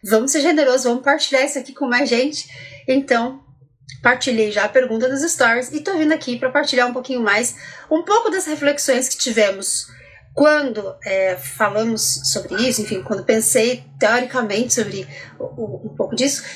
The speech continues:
e puxando um pouquinho mais de algumas coisas e, e colocando aqui uma aplicação prática. Então, vamos, vamos ao assunto. Quando a gente pensa sobre essas habilidades, né, sobre reconhecer essas questões em si próprio, algumas pessoas podem ter muita dificuldade,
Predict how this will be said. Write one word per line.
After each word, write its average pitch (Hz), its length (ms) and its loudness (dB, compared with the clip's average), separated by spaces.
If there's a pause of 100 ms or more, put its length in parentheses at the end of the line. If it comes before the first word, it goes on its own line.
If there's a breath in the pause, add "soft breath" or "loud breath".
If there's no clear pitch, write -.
(120)
e 262 80 2
puxando 277 380 4
um 269 40 -6
pouquinho 247 360 -2
mais 226 260 4
de 233 60 0
algumas 220 260 0
coisas 277 180 4
e, 370 200 2
e 370 60 0
colocando 440 420 4
aqui 392 160 2
uma 381 80 4
aplicação 349 440 -2
prática. - 460 0
Então, 311 160 2
vamos, 339 180 0
vamos 302 160 2
ao 339 60 4
assunto. - 440 -4 (1300 loud breath)
Quando 508 180 6
a 605 120 -4
gente 427 180 -2
pensa 254 360 2
sobre 226 200 -2
essas 226 240 2
habilidades, 214 600 0
né, 214 120 0
sobre 233 220 -2
reconhecer 285 1040 2
essas 220 320 -6
questões 208 440 -4
em 185 100 -6
si 170 200 -2
próprio, 202 540 -2 (460)
algumas 233 260 0
pessoas 339 280 -2
podem 320 240 2
ter 302 120 0
muita 302 220 -2
dificuldade, - 880 -2